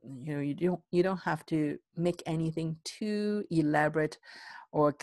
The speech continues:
time consuming and, you know, make that another project, a project to prioritize your unfinished projects. So don't go that crazy. It's just a very rough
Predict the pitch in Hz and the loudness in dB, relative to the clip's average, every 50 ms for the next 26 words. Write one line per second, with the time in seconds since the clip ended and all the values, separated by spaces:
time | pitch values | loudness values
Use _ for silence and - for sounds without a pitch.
0 | - - - 160 156 165 165 170 160 - 156 151 147 - - 165 160 160 160 156 | -10 -8 -2 0 2 2 2 2 0 -2 -2 -2 -4 -2 0 0 2 2 2 0
1 | 151 151 - - 160 147 147 147 143 139 - - 156 147 139 143 156 170 165 165 | 0 -2 -2 -2 -2 -2 -2 -2 -4 -6 -6 -4 -4 -2 -2 2 2 2 2 2
2 | - - 170 - - 160 165 175 165 160 156 - - - 175 170 160 - 151 120 | 4 4 6 6 6 4 4 4 4 4 0 0 4 6 8 8 8 4 0 -4
3 | 120 - - 131 - - - 160 165 160 160 156 151 - - - 151 147 147 - | -4 -6 -10 -12 -12 -4 -2 -2 -2 0 0 -2 -4 -4 -6 -4 -4 -4 -4 2
4 | - 156 143 175 185 170 151 139 - 143 - 71 - - - - 147 143 135 135 | 4 6 6 6 6 4 2 -2 -4 -4 -4 -4 -6 -8 -6 -4 -4 -2 0 0
5 | 139 127 - - _ _ - 156 151 156 156 160 175 156 147 147 - - - - | 0 -2 -4 -8 _ _ 0 0 0 0 -2 0 -2 -2 -2 -2 -6 -10 -2 2
6 | 170 151 156 - 139 - - - - - - - - - - - - - _ - | 2 2 2 0 -4 -6 -8 -12 -18 -18 -18 -18 -18 -16 -16 -16 -18 -18 _ -2
7 | - 175 160 151 160 214 214 196 - 160 156 143 147 127 - - - - 139 131 | 2 2 2 4 4 2 2 4 2 2 4 4 4 2 2 0 0 0 0 0
8 | 135 - 147 160 185 214 226 233 _ - - - - 285 277 - 247 214 196 202 | 0 0 0 0 0 -2 -4 -6 _ -10 -2 0 0 2 4 4 2 2 4 4
9 | 202 208 208 208 208 202 190 180 175 180 175 | 4 6 8 8 6 6 6 6 6 6 4